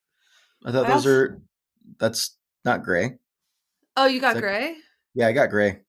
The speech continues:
Speaker 2: Oh, I got, I have purple. Oh, nice.
Speaker 1: Well, now I'm gonna reassess all of the lighting in my room. But
Speaker 2: <laughs>
Speaker 1: no, uh, it feels good in the ears.
Speaker 2: Good.
Speaker 1: And, uh,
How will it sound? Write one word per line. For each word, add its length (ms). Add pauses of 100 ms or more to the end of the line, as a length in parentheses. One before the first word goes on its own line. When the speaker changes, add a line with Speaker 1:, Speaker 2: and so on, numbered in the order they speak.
Speaker 2:
Oh, 200
I 180
got, 120
I 40
have 140
purple. 440 (1500)
Oh, 140
nice. 480 (1120)
Speaker 1:
Well, 160
now 140
I'm 80
gonna 260 (300)
reassess 540
all 220
of 100
the 80
lighting 280
in 60
my 80
room. 340 (520)
But 240 (380)
Speaker 2:
<laughs> 220 (280)
Speaker 1:
no, 260
uh, 260 (760)
it 280 (300)
feels 300
good 180
in 80
the 140
ears. 300 (680)
Speaker 2:
Good. 300 (360)
Speaker 1:
And, 420
uh, 320